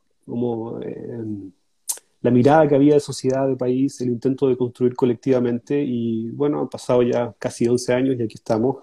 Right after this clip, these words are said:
eh, consolidando procesos, abriendo etapas nuevas. Y ha sido una,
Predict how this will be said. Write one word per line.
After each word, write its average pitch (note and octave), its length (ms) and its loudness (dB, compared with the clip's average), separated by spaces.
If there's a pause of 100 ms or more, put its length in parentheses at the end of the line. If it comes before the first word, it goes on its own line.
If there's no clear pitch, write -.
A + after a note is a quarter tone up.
(120)
eh, G#2 200 -8 (120)
consolidando A#2 600 4
procesos, B2 580 2 (520)
abriendo A#2 280 4
etapas A#2+ 280 4
nuevas. C#3 260 0
Y C3+ 60 -4
ha B2 40 -6
sido C#3+ 280 6
una, C3+ 680 4